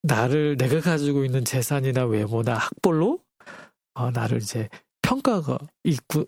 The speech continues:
있구나라고 생각하는 거죠. 물론,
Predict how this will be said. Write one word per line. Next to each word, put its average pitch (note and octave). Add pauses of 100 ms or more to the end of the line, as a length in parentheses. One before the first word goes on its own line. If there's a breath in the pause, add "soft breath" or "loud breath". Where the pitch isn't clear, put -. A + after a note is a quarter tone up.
있구나라고 A#2+
생각하는 E3
거죠. A#2 (540)
물론, C3